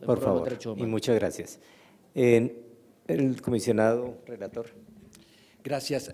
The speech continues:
Speaker 3: gracias, presidente. Este es un reto que está enfrentando el Estado de Honduras, que creo que puede transformarse en una oportunidad.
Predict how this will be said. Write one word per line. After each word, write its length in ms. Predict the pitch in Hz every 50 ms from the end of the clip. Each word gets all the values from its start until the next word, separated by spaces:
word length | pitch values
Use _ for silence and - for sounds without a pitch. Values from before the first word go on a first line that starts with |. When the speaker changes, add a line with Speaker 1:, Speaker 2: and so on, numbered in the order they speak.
| - -
Speaker 3:
gracias, 320 | - 143 143 139 - - 131
presidente. 640 | - 185 - - 147 143 139 123 - - - - - - - - - _ _ _ _ _ _ _ _ _ - - - - _ _ _ _ _ _ _ _ _ _ _ _ _ _ _ -
Este 480 | - 240 226 - - - 226 220 214
es 160 | 208 208 - -
un 160 | 220 208 196
reto 580 | 190 190 185 185 185 - 165 165 185 311 294 - - - _ _ _ _ _ _ _ _ _
que 80 | - 127
está 140 | - -
enfrentando 800 | 165 156 - 139 139 123 120 139 131 127 127 120 127 123 120 120 -
el 120 | 135 117
Estado 320 | 110 104 - 135 131 127 120
de 60 | 117
Honduras, 480 | 113 107 107 107 95 92 - - - _ _ _ _ _ _ _ _ _ _ _ _ _ _ _ _
que 180 | - 143 131
creo 220 | - 208 208 214 202
que 100 | - 175
puede 300 | - 160 185 180 170 170
transformarse 960 | 170 - 147 139 123 - 135 131 131 143 147 143 135 - - 151 156 156 -
en 160 | - 147 143 147
una 180 | 165 165 160
oportunidad. 760 | 156 147 156 - 143 127 113 - 127 123 117 117 107 98 -